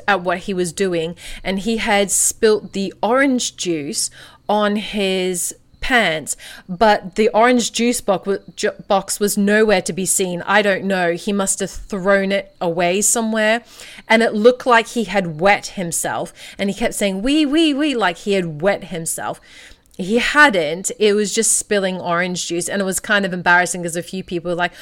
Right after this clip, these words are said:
"Oh, you really need to change your child." You know, we're gonna talk about other parents judging you in later <laughs> episodes, uh, because that happens and how to deal when that happens a lot. Um, it happened to me a lot, especially in public.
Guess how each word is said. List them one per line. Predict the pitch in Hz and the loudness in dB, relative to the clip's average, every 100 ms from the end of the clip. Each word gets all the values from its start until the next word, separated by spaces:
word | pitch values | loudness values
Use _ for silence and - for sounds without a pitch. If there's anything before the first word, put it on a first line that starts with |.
| - - | -6 0
"Oh, | 254 | 2
you | 190 262 | 2 2
really | 269 220 | 2 2
need | 190 175 | 0 -4
to | |
change | - 202 202 170 | -6 -4 -4 -4
your | |
child." | 160 208 202 175 165 - - - - | -4 -2 -2 -4 -10 -18 -20 -18 -8
You | 185 | -2
know, | |
we're | 185 247 | 2 4
gonna | 269 | 4
talk | 262 262 240 | 4 2 4
about | 214 190 - - | 4 2 2 0
other | 196 196 | 0 2
parents | - 190 180 - | 0 0 -2 -4
judging | 180 175 175 214 | 0 0 0 0
you | 214 220 | 0 0
in | 185 | -2
later | 175 175 190 | -2 -2 0
<laughs> | 208 214 | 0 0
episodes, | 247 - - 233 233 233 - - - - | -2 -6 -2 0 0 -2 -10 -14 -8 0
uh, | 202 | 2
because | 185 226 185 - | 2 2 0 -2
that | 170 185 190 196 | -2 2 4 4
happens | 196 180 202 196 214 | 2 2 2 0 0
and | - 196 | -4 -4
how | 170 175 | 0 0
to | 180 | 0
deal | 170 175 180 | -2 0 0
when | 170 165 | 0 -4
that | 165 175 165 | 0 0 0
happens | 175 170 190 196 196 | -2 -2 -2 -2 -4
a | 165 | -6
lot. | 156 139 175 277 - - - - - | -6 -2 0 0 -4 -12 -20 -14 0
Um, | 175 160 143 | 0 0 -4
it | 190 175 | -2 -2
happened | 180 175 175 165 | 2 2 0 -4
to | 175 | -4
me | 165 - | -4 -6
a | |
lot, | 156 160 160 131 | -6 -2 -2 -2
especially | 160 - 160 - 170 | -6 -6 -8 -6 -8
in | 160 | -6
public. | 160 165 214 247 | -6 -2 -2 -4